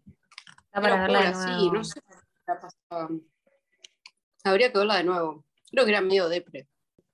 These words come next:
Speaker 1: Sí, a mí me daba mucha impresión, em, los personajes, no sé por qué. Eh, me acuerdo que las primeras veces como que me costaba verlo y después la veía un montón.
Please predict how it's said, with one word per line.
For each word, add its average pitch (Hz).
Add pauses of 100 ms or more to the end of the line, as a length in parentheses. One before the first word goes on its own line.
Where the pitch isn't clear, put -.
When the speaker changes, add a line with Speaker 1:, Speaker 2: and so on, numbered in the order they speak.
(220)
Speaker 1:
Sí, -
a 202
mí 233
me 285
daba 254
mucha 220
impresión, 208
em, 175 (540)
los 196
personajes, 202
no 208
sé 214
por 196
qué. 220 (1000)
Eh, 185
me 180
acuerdo 190
que 180
las 180
primeras 180
veces 190
como 180
que 175
me 180
costaba 185
verlo 190 (520)
y 185
después 190
la 185
veía 185
un 185
montón. 180